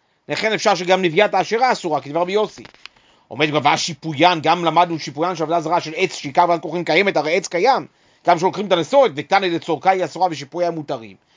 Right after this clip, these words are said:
את רב הונא ברי דרב יהושע אמר, לפי שאין עבודת כורכם בטלה דרך גדילתה.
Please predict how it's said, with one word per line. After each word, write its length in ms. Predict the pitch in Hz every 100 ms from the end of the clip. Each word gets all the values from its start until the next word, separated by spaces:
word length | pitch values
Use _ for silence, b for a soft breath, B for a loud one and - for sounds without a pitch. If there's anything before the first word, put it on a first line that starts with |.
| b b -
את 60 | 139
רב 200 | 135 127
הונא 220 | 240 190
ברי 220 | 160 208
דרב 200 | 180 143
יהושע 360 | 156 139 220 233
אמר, 380 | 285 277 247 214
לפי 180 | 175 175
שאין 180 | 214
עבודת 220 | 220 202 190
כורכם 220 | 175 196
בטלה 300 | 160 170 185
דרך 260 | 147 165
גדילתה. 440 | 143 151 143 -